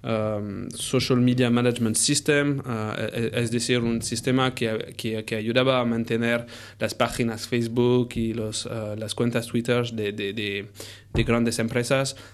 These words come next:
Empezamos a trabajar con el B B C y, y, y, y otros grandes.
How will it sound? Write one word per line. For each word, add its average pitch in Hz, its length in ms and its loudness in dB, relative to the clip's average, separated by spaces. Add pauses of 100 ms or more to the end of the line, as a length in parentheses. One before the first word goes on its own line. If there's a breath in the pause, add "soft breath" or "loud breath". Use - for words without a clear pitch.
Empezamos 120 400 -2
a 117 40 -6
trabajar 113 400 -4
con 110 220 -2
el 104 100 -6
B 110 220 -2
B 107 160 0
C 120 600 2
y, 117 40 4
y, 110 580 -2
y, 110 100 -2
y 113 40 -2
otros 110 360 -4
grandes. 120 440 -2